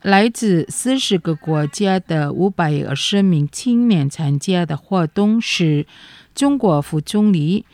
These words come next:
李远超开幕的。根据 Jona Widodo Putri，这次活动是为了保证亚洲和非洲的青年之间的了解合作，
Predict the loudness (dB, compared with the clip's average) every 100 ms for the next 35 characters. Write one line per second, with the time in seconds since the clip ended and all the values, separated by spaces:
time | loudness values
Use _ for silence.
0 | -20 _ _ 2 4 4 4 2 2 0
1 | -2 -8 _ 0 2 2 0 -2 -2 0
2 | 0 -4 -2 0 2 0 -2 -6 -12 _
3 | _ _ _ _ _ -2 0 0 0 2
4 | 4 4 2 0 0 -2 -2 -4 -2 -6
5 | -4 -4 -4 -8 -20 -20 _ -4 0 0
6 | 0 -2 -2 2 2 2 0 0 0 -2
7 | -4 0 0 2 0 0 -4 _ -20 -20
8 | _ 2 4 2 2 2 2 0 0 0
9 | 0 0 -2 -2 -4 -4 -2 0 0 0
10 | -2 -2 -2 -4 0 2 4 2 0 -2
11 | -4 -2 -2 0 0 -2 -2 -2 -4 -4
12 | -6 -6 -6 -10 -6 -2 -2 -4